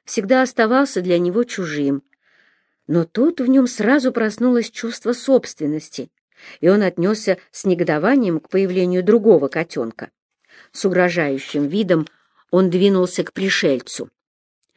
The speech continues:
Дело уже дошло до фырканья и урчанья,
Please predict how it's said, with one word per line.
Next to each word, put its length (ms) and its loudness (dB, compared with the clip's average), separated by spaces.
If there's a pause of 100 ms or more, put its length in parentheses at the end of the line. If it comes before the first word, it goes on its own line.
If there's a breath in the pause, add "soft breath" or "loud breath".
(120)
Дело 360 4
уже 180 0
дошло 500 0 (120)
до 160 0
фырканья 640 0
и 140 -4
урчанья, 800 -2